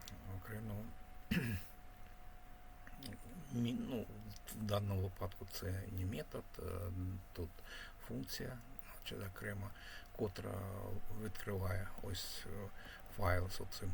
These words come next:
параметром. Е, от, е, binary файл, ось він. А ім'я у нього буде ось цього binary файл. І потім так само читається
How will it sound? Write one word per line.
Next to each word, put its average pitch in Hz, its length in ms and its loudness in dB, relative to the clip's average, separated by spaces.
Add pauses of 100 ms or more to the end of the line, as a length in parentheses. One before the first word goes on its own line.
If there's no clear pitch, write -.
(100)
параметром. 123 720 2 (1600)
Е, - 40 -10 (640)
от, - 320 -6
е, - 20 -2 (540)
binary 98 400 0 (160)
файл, 92 220 2 (120)
ось 92 160 -4
він. 92 320 2 (1000)
А 98 240 0
ім'я 170 360 0
у - 80 0
нього 98 200 0
буде 92 420 2 (400)
ось - 180 -2
цього 92 380 -2 (460)
binary 101 340 0
файл. - 400 -6 (880)
І 214 140 4 (240)
потім 101 420 2 (580)
так 107 200 0
само 82 280 2 (260)
читається 95 720 0